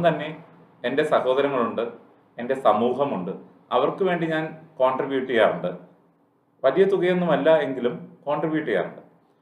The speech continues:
അപ്പോൾ വളരെ പോസിറ്റീവായിട്ട് ആ ചോദ്യത്തിൻ്റെ മറുപടി കേട്ടിട്ട്, ആ, "താങ്കളുടെ ഇൻ്റർവ്യൂ അവസാനിച്ചു" എന്ന് പറഞ്ഞു. ഞാൻ just ചോദിച്ചു, "സാർ, ഇൻ്റർവ്യൂ അവസാനിച്ചോ?" "അതെ,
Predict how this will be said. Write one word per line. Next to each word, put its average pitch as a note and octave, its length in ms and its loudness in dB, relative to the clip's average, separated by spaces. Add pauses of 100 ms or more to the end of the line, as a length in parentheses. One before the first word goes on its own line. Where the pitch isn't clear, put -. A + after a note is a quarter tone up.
(160)
അപ്പോൾ G3+ 220 0
വളരെ D3+ 260 4 (140)
പോസിറ്റീവായിട്ട് D#3+ 760 4 (300)
ആ - 20 6 (680)
ചോദ്യത്തിൻ്റെ C#3+ 560 0
മറുപടി B2 380 4
കേട്ടിട്ട്, G2+ 400 -2 (640)
ആ, - 20 4 (540)
"താങ്കളുടെ A#2+ 380 2
ഇൻ്റർവ്യൂ A2+ 320 0
അവസാനിച്ചു" G2 480 -4 (420)
എന്ന് G#2 200 -8
പറഞ്ഞു. F2 240 -6 (580)
ഞാൻ A2+ 100 -2 (100)
just B2 200 -4 (120)
ചോദിച്ചു, C3 340 -4 (100)
"സാർ, B2+ 140 0 (260)
ഇൻ്റർവ്യൂ D3 280 -4
അവസാനിച്ചോ?" D3 420 -4 (520)
"അതെ, E3 180 0